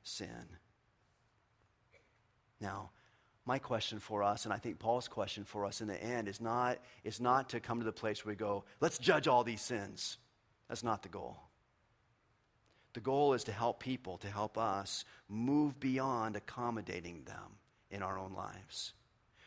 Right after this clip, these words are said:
so that our life would be different, that our life would be changed,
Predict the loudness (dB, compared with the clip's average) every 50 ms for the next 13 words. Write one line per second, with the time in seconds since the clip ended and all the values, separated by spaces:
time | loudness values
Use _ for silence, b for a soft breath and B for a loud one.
0 | B B -12 -6 -2 0 2 2 2 2 2 2 2 2 2 0 -2 -2 -4 -4
1 | -4 -4 -8 -8 -8 -8 -8 -8 -10 -6 -4 -2 0 0 0 0 2 2 2 2
2 | 2 0 -2 -4 -4 -2 -4 -8 -8 -6 -6 -6 -6 -6 -6 -6 -6 -6 -6 -8